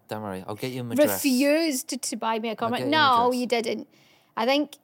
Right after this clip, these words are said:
Speaker 2: I think I had a korma a couple of times and you made me try, 'cause this was, you used to have madras.
Speaker 1: Yeah. It's just, it's the,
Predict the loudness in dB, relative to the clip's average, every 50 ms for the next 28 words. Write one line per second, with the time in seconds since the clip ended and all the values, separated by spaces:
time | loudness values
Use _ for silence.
0 | 0 2 4 4 4 4 4 2 2 2 2 2 2 0 2 2 2 4 4 2
1 | 0 0 0 -2 -2 -2 0 -2 -2 0 0 -2 -2 -2 -4 -6 -2 -2 0 2
2 | 2 2 4 4 4 4 4 4 4 4 4 2 0 -2 -2 -2 -4 -6 -4 -2
3 | 0 2 2 2 0 0 -2 -4 -8 -8 -4 -2 2 4 4 2 2 0 -2 -4
4 | -4 -4 -6 -4 -2 0 0 2 2 2 0 0 -2 -2 -2 -2 -2 -2 -2 -4
5 | -4 -2 -2 -2 -2 -4 -6 -6 -6 -6 -6 -4 -4 -4 -4 -6 -12 _ -20 -20
6 | _ _ _ -14 -8 -6 -4 -4 -4 -4 -6 -6 -6 -6 -6 -6 -8 -8